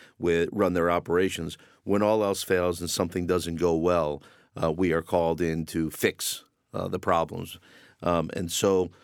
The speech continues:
uh, between the Fight Club that they run, and Ray Donovan seems to always have this perfectly pressed suit, right? That's amazing, by the way. I gotta figure out how he does that. Um,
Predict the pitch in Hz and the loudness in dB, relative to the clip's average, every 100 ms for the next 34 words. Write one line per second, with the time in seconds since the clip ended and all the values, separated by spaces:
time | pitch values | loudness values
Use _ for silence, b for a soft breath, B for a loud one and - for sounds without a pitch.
0 | b - - 98 98 104 92 92 113 110 | b -6 -4 -2 -2 0 0 0 0 0
1 | - 113 110 95 98 113 107 110 110 113 | 2 2 2 -4 -2 0 2 2 4 2
2 | 113 101 113 101 113 113 101 101 - 104 | 0 0 0 2 2 2 0 -2 -2 -2
3 | - 104 98 107 98 98 - 113 104 107 | 0 0 2 2 2 -2 0 0 0 0
4 | 120 - - 110 - - 117 151 135 113 | 0 0 -2 0 -2 -2 -2 -2 0 0
5 | 143 B B B B - - 165 117 120 | 0 B B B B -2 2 2 4 2
6 | 123 95 92 123 101 104 107 127 - 127 | 2 0 0 2 2 2 2 2 2 2
7 | 104 98 104 98 95 98 90 110 - - | 2 2 2 0 -2 -2 0 0 0 -4
8 | B B - - 120 113 | B B -4 2 2 2